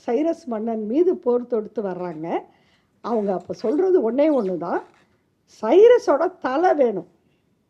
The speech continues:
அதை வந்து அவனோட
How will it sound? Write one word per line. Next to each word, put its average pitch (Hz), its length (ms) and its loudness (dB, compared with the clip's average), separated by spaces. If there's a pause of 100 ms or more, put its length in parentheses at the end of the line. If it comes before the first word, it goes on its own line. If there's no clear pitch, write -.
(1400)
அதை 415 340 0
வந்து 220 640 4 (140)
அவனோட 269 500 2